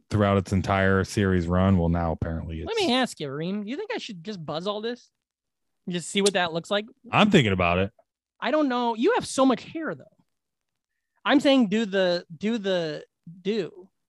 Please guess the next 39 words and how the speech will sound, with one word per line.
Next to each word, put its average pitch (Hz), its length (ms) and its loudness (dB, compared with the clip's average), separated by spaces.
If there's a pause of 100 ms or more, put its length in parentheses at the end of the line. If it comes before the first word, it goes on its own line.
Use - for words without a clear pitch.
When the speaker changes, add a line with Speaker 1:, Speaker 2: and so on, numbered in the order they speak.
(200)
Speaker 2:
Keep 214 220 -2
this 233 180 -4
stuff. - 420 -12 (140)
Speaker 1:
Is 147 140 2
it 123 200 4
buzzworthy? 95 800 4 (280)
Speaker 2:
I 233 120 0
don't 302 120 4
know 294 80 4
how 269 140 -2
that 240 180 -2
works. - 540 -6 (1120)
Buzz 208 320 2
Lightyear's 233 360 0
coming 143 160 -8
out. 143 120 -4
Maybe 175 160 -6
I'll 185 120 -4
do 165 100 -8
it - 100 -10
for 151 100 -12
that. 147 120 -10 (400)
Speaker 1:
Yeah. 113 260 -4
<laughs> - 40 -18 (340)
Right. 185 920 4
Speaker 2:
Uh, - 20 -4
goddamn. 233 480 0
Well, 269 160 4
hey, 277 120 2
buddy. 226 400 0 (200)
Love 233 260 -2
the 240 80 -4
movie. 185 480 -2
Loved 190 240 0
seeing 196 160 0
Speaker 1:
Yeah. 175 480 0 (160)
Speaker 2:
ya. 175 60 -4
Um, 170 420 -2
Speaker 1:
Absolutely. 165 640 6